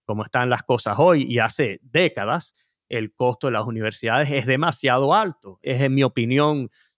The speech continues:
abusivo y excesivo en muchos casos. Así que esta es una situación bien compleja, pero yo sí creo que hay ma-, hay que mantenerle un ojo a esta situación del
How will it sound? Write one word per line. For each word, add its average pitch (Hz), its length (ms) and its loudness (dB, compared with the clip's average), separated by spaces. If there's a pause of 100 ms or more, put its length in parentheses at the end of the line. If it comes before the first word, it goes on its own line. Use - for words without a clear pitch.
(320)
abusivo 110 720 2
y 107 80 -2
excesivo 113 720 -2 (400)
en 110 220 -6
muchos 131 320 -6
casos. 147 520 0
Así 131 240 0
que 160 200 2 (320)
esta 139 260 0
es 160 60 2
una 175 180 0
situación 151 760 0
bien 151 360 2
compleja, 143 640 0 (260)
pero 156 420 4 (200)
yo 135 160 2
sí 147 200 -2
creo 147 360 2
que 143 100 0
hay 143 160 2
ma-, 139 200 -4
hay 139 160 -2
que 151 120 -2
mantenerle 139 600 0
un 131 120 0
ojo 139 300 4
a 123 40 2
esta 123 200 -6
situación 151 720 -2
del 117 280 -2